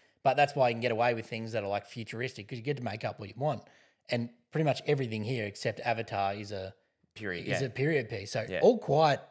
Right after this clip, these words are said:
Speaker 1: also a good chance. The, everything
Speaker 2: It
Speaker 1: was,
Speaker 2: could win. It
Speaker 1: was,
Speaker 2: could win.
Speaker 1: was gruesomely accurate.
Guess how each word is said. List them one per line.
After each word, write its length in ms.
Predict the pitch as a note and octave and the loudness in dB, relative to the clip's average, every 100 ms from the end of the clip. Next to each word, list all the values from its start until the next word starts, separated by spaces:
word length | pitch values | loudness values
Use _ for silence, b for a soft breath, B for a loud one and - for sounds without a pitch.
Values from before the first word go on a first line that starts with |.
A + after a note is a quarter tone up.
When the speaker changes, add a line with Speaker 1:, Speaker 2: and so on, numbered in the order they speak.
| _ | _
Speaker 1:
also 340 | D#3 G3+ G#3 E3 | 4 6 6 4
a 40 | |
good 180 | C#3+ B2 | 4 -2
chance. 340 | C#3 D3 - | 0 0 0
The, 140 | - - | -4 4
everything 380 | E3+ A#3 G3+ E3 | 4 4 2 4
Speaker 2:
It 80 | C#3+ | 2
Speaker 1:
was, 100 | - | 4
Speaker 2:
could 180 | G#3+ F#3 | 2 4
win. 320 | C3+ A#2+ C#3 | 4 4 4
It 120 | C#3 D#3+ | 0 4
Speaker 1:
was, 200 | D#3+ B2+ | 4 2
Speaker 2:
could 40 | |
win. 260 | A2 A2+ - | -2 -6 -6
Speaker 1:
was 180 | D#3 D3 | -2 -2
gruesomely 580 | B2 D#3+ G3+ F#3+ C3+ B2 | 2 4 4 2 2 4
accurate. 460 | E3+ - A2+ G#2+ | 4 2 -6 -10